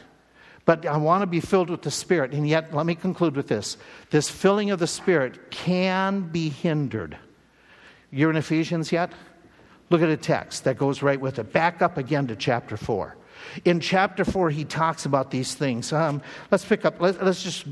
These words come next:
jump down to verse twenty-nine. "Let no corrupt communication proceed out of your mouth, that which is, but only that which is good to the use of edifying, that may minister grace. Grieve not the Holy Spirit, whereby you are sealed unto the day of redemption."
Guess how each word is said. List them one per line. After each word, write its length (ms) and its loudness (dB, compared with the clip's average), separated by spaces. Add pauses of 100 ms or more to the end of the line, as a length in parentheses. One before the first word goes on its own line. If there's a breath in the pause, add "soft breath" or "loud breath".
jump 240 0
down 140 2
to 60 -2
verse 180 -4
twenty-nine. 420 -2 (340 loud breath)
"Let 220 4
no 140 4
corrupt 400 0
communication 680 0
proceed 400 -2
out 200 2
of 100 -2
your 100 0
mouth, 460 0
that 340 2
which 240 -2
is, 200 0
but 240 0
only 240 0
that 200 2
which 200 -6
is 100 -2
good 220 -2
to 80 -4
the 80 -2
use 220 -2
of 100 0
edifying, 400 0
that 180 0
may 160 -6 (500 loud breath)
minister 420 0
grace. 440 0 (640 loud breath)
Grieve 640 2
not 360 2
the 80 2
Holy 400 2
Spirit, 720 0
whereby 340 4
you 200 0
are 120 2
sealed 380 0
unto 240 0
the 120 -2
day 160 2
of 100 -2
redemption." 640 -2